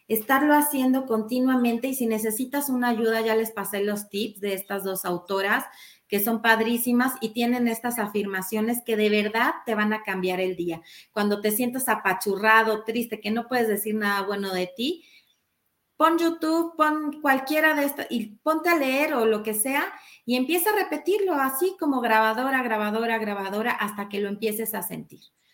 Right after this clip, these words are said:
hasta que lo empieces a sentir y eso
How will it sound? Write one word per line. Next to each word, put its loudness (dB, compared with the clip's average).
hasta -4
que -2
lo 0
empieces -2
a -2
sentir -4
y 0
eso 0